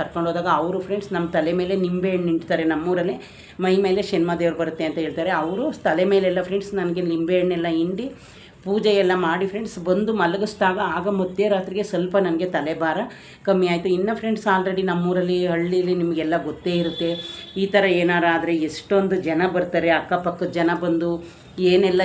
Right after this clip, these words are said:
ಹೇಳ್ತಾರೆ ಅಂತ already ನಿಮಗೆಲ್ಲ ನಾನೇನು ಹೇಳೋ ಅವಶ್ಯಕತೆ ಇಲ್ಲ ಫ್ರೆಂಡ್ಸ್. ಯಾಕೆ ಅಂದರೆ ಚ-, ಚೀಟ್ ಬರೆಸ್ಬೇಕು ಅಂತ ಸ್ವಲ್ಪ ಜನ ಅಂತಾರೆ, ತಾತಿ ಬರೆಸ್ಬೇಕು ಅಂತಾರೆ, ದೃಷ್ಟಿ ತೆಗಿಸ್ಬೇಕು ಅಂತಾರೆ, ಮತ್ತು ಟೆಂಪಲ್ಗೆ ಕರ್ಕೊಂಡು ಹೋಗ್ಬೇಕು ಅಂತಾರೆ. ಹಳ್ಳಿ ವಾತಾವರಣನೇ ಒಂದು ಚಂದ ಅಲ್ವಾ ಫ್ರೆಂಡ್ಸ್? ಈಗ ನೋಡಿ, ಟೌನಲ್ಲಿ ಏನೇ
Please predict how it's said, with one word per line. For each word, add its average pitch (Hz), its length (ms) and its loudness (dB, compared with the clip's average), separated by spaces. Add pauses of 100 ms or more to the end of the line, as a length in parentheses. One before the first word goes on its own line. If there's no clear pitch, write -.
(120)
ಹೇಳ್ತಾರೆ 175 400 2
ಅಂತ 165 100 -2 (160)
already 175 380 0
ನಿಮಗೆಲ್ಲ 170 320 2 (100)
ನಾನೇನು 165 360 2
ಹೇಳೋ 165 200 0
ಅವಶ್ಯಕತೆ 165 480 -6
ಇಲ್ಲ 156 180 -2
ಫ್ರೆಂಡ್ಸ್. 175 300 -6
ಯಾಕೆ 156 280 -2
ಅಂದರೆ 165 200 -2 (560)
ಚ-, 165 180 2 (200)
ಚೀಟ್ 202 280 0
ಬರೆಸ್ಬೇಕು 175 480 -2
ಅಂತ 175 100 -2 (120)
ಸ್ವಲ್ಪ 175 180 -4 (120)
ಜನ 165 180 2
ಅಂತಾರೆ, 160 260 -2 (100)
ತಾತಿ 165 340 0
ಬರೆಸ್ಬೇಕು 170 500 -4
ಅಂತಾರೆ, 170 280 -2 (140)
ದೃಷ್ಟಿ 170 320 -6
ತೆಗಿಸ್ಬೇಕು 165 540 -6
ಅಂತಾರೆ, 170 320 0 (500)
ಮತ್ತು 180 320 0
ಟೆಂಪಲ್ಗೆ 180 460 0
ಕರ್ಕೊಂಡು 175 300 0
ಹೋಗ್ಬೇಕು 175 300 -2
ಅಂತಾರೆ. 180 300 0
ಹಳ್ಳಿ 220 300 0 (240)
ವಾತಾವರಣನೇ 185 680 2
ಒಂದು 175 120 -4 (100)
ಚಂದ 156 260 -2
ಅಲ್ವಾ 160 180 -4
ಫ್ರೆಂಡ್ಸ್? 165 240 -6
ಈಗ 175 140 -2
ನೋಡಿ, 180 120 0 (120)
ಟೌನಲ್ಲಿ 196 400 2
ಏನೇ 202 160 4